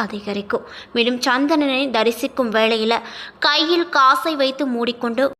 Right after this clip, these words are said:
வளமாக மூன்று முறை சுற்றி மீண்டும் ஒரு முறை பிறையை தரிசித்து வணங்க பெண்களுக்கு மாங்கல்ய பலம் ஏற்படும். மூன்றாம் பிறையில் சந்திர தரிசனம் செய்து வணங்குவது ஆயுளை விருத்தியாக்கும்.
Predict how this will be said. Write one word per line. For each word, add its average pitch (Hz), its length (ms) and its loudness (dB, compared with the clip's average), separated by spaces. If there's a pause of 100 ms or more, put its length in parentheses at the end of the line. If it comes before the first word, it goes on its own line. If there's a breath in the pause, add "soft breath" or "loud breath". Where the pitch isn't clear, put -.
(280)
வளமாக 349 720 4
மூன்று 294 400 4 (100)
முறை 254 220 0 (140)
சுற்றி 247 320 0 (200)
மீண்டும் 359 400 4 (140)
ஒரு 262 120 4 (100)
முறை 247 180 -2 (140)
பிறையை 302 400 2 (180)
தரிசித்து 320 540 0
வணங்க 220 480 2 (120)
பெண்களுக்கு 381 520 2 (160)
மாங்கல்ய 302 600 2
பலம் 214 320 -4
ஏற்படும். - 320 -2 (460 loud breath)
மூன்றாம் 339 480 4
பிறையில் 294 420 4
சந்திர 320 360 2 (100)
தரிசனம் 285 480 0
செய்து 233 300 4
வணங்குவது 214 640 2 (300)
ஆயுளை 294 460 2
விருத்தியாக்கும். 214 720 0